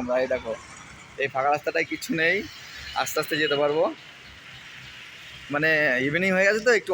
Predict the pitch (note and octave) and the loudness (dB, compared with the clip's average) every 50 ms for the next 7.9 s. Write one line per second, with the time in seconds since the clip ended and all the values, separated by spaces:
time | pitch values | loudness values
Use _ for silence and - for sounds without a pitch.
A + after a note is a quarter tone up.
0 | D#3+ E3 F3 F3+ F#3 F3+ F3 F3 F3 F3 E3+ D#3+ D#3+ D#3 D#3+ D#3+ D#3+ D#3+ D#3+ D#3 | 4 4 4 4 4 4 4 4 4 4 4 4 2 2 4 4 4 2 2 0
1 | D#3+ D#3 D3 D3+ E3 E3 - D3+ D#3 D#3+ E3 D#3+ C#3+ - - C#3 C#3 C#3+ E3+ G3+ | 0 0 0 0 0 0 0 2 2 4 4 2 0 -2 -4 -4 -4 -4 -4 -6
2 | _ - - - - - _ _ _ - - - - - - - - - - - | _ -20 -20 -20 -20 -20 _ _ _ -20 -20 -20 -20 -20 -20 -20 -20 -20 -20 -20
3 | - - _ _ _ _ - - - - - - - - - - - - - - | -20 -20 _ _ _ _ 0 2 2 4 4 4 4 4 2 0 -2 -6 -10 -14
4 | - - - - - _ _ - _ - - - - - D3 D#3+ D3+ D3+ D#3+ - | -16 -20 -20 -20 -20 _ _ -20 _ -20 -20 -10 -4 -2 0 2 2 0 0 0
5 | - F3+ F3+ F3+ - F3+ E3+ D#3 - E3 D3+ - D#3 D#3+ E3 F#3 - - - _ | 0 -2 -2 0 0 0 -2 -2 -2 -6 -6 -2 2 2 2 2 2 -2 -10 _
6 | _ _ _ _ _ _ _ _ _ _ _ - - D3+ C#3+ D3 D#3 D#3 D#3 E3 | _ _ _ _ _ _ _ _ _ _ _ -8 -4 -2 0 0 0 2 2 2
7 | E3+ D3 D#3 D3+ D#3+ D#3+ D#3 D3 C#3+ - - D#3+ D3+ D#3 D#3 D#3+ E3 | 2 2 0 0 0 0 0 0 0 0 0 0 2 2 2 4 2